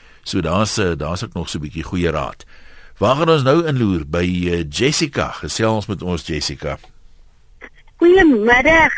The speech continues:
Speaker 1: Hallo.
Speaker 2: En Jessica van Louterserwil.
Speaker 1: Ja, vertel vir ons, wat wil jy sê?
Speaker 2: Ek luister julle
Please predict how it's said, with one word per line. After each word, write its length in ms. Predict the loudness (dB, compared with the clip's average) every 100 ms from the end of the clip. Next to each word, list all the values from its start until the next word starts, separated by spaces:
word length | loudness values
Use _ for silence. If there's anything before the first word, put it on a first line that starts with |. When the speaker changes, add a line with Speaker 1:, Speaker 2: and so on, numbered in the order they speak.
| -8
Speaker 1:
Hallo. 480 | -8 -2 0 0 -4 _ _ _ _ -20 -20 _ _ _ _
Speaker 2:
En 200 | -2 -2 -2 _
Jessica 500 | -8 -4 -6 -2 -2
van 200 | 0 0
Louterserwil. 880 | 2 0 -2 -4 -2 -4 0 0 0 -4 _ _ _
Speaker 1:
Ja, 320 | -2 -2 -4
vertel 320 | -6 -2 0
vir 100 | 0
ons, 180 | -4 -4
wat 100 | -4 -6
wil 80 | -6
jy 80 | -6
sê? 180 | -8 -12 -20 _ _ _ -20 _ _ -4 -4
Speaker 2:
Ek 140 | -2
luister 420 | 0 0 -2 -2
julle 140 | 0